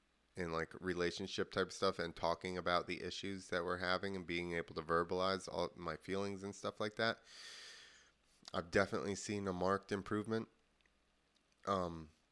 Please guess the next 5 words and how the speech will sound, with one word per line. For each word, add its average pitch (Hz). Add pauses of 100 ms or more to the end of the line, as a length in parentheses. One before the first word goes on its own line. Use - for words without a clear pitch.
(1300)
I 87
would 92
say 90
just, 87
uh, 80